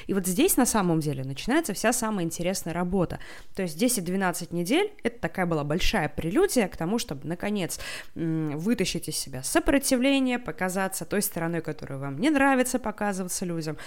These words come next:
И вот здесь, как правило, в психокоррекции, в психотерапии начинается основная часть работы. Но консультирование тоже может длиться десять-двенадцать встреч. Но вот здесь как раз разница не только вот в самом времени, да,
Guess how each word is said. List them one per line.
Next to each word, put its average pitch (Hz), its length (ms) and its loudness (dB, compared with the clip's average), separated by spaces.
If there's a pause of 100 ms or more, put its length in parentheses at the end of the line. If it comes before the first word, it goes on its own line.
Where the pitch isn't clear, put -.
(160)
И - 60 -4
вот 185 100 2
здесь, 339 220 0
как - 180 -4
правило, 233 340 4
в - 40 -4
психокоррекции, 214 680 0
в - 80 -4
психотерапии 175 640 -2
начинается 233 560 -2
основная 165 480 -2
часть - 340 -6
работы. 175 480 -2 (480)
Но 202 420 2 (140)
консультирование 190 840 4 (120)
тоже 320 300 6
может 175 340 4
длиться 156 360 -4
десять-двенадцать 165 800 -2
встреч. - 420 -6 (300)
Но 214 120 2
вот 226 80 2
здесь 339 180 2
как - 180 -4
раз 220 240 0
разница 226 640 2 (160)
не 175 100 -4
только 330 360 2
вот 180 240 -6
в - 80 -8
самом 190 380 -2
времени, 165 500 4
да, 190 320 -4